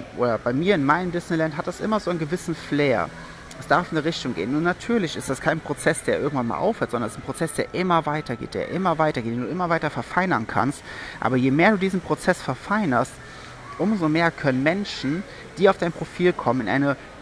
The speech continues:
da, mit dem, was du tust, sich identifizieren und können so zu Fans werden von dir und dann auch dementsprechend, ähm,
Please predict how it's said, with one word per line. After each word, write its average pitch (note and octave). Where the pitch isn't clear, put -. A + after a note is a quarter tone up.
da, B2+
mit D3+
dem, G3
was G#3
du C#3
tust, C#3
sich C3+
identifizieren D#3
und C3
können C#3+
so D3+
zu D#3
Fans D#3+
werden G2+
von A#2
dir C3
und C3
dann C#3
auch -
dementsprechend, D3
ähm, C3